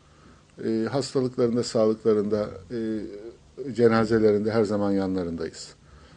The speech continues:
Bunun yanında araçları arıza yaptıklarında, e, biz yolda bırakmıyoruz onları.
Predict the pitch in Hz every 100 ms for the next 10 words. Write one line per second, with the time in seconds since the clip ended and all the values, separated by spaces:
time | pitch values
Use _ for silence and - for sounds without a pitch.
0 | - - 151 151 147 143 143 143 143 135
1 | 131 - 127 123 120 117 120 117 - -
2 | 123 113 113 117 113 _ _ - - -
3 | - - 107 107 107 131 123 127 120 110
4 | 110 113 107 95 87 87 85 85 87